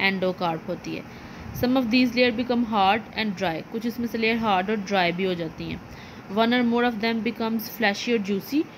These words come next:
और इनमें से एक से ज़्यादा क्या हो जाती हैं? Flashy और juicy हो जाती हैं। Three examples हैं इसकी, Drupes, berries और palms। Drupes क्या होते हैं, पहले हम वो पढ़ते हैं। The succulent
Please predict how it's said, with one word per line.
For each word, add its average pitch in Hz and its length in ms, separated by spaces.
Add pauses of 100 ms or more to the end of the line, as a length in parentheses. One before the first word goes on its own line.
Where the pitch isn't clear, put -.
(280)
और 226 120
इनमें 226 200
से - 120
एक 208 180
से 233 80
ज़्यादा 214 260
क्या 220 160
हो 214 40
जाती 196 240
हैं? 254 80
Flashy 214 480
और 262 260
juicy 196 420
हो 185 100
जाती 170 280
हैं। 170 140 (540)
Three 254 140
examples 226 560
हैं 254 100
इसकी, 247 260
Drupes, 226 680
berries 190 560 (120)
और 247 220 (160)
palms। 160 560 (480)
Drupes 226 460
क्या 240 140
होते 208 180
हैं, 185 100
पहले 196 180
हम 196 80
वो 190 100
पढ़ते 170 320
हैं। 175 140 (380)
The 214 80 (100)
succulent 269 360